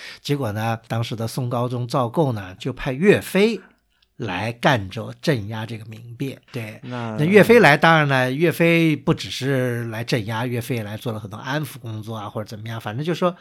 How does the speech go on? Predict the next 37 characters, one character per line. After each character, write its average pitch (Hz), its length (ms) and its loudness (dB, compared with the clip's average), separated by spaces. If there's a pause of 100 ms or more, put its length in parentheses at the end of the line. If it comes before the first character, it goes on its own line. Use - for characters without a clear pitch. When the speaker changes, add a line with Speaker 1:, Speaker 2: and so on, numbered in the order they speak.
(440)
Speaker 1:
因 262 80 -4
为 262 40 -2
这 269 140 2
是 - 100 0
一 254 40 -4
个 262 80 0
很 175 240 -6
小 - 260 -6
的 120 80 -14
一 113 60 -12
个 113 100 -12
山， 117 220 -8
根 - 120 -10
本 247 60 -8
就 190 100 -6
是 165 80 -10
个 160 80 -6
山 220 300 -8
岗， - 260 -16
它 - 80 -8
跟 214 220 -6 (220)
贺 - 200 -4
兰 147 300 -4
也 135 80 -10
没 120 120 -12
什 190 120 -12
么 208 80 -12
关 220 260 -6
系。 165 120 -12
但 180 120 -4
为 190 80 -2
什 139 80 -4
么 143 60 -8
叫 156 100 -4
贺 185 220 -6
兰 107 240 -8
山？ 113 280 -8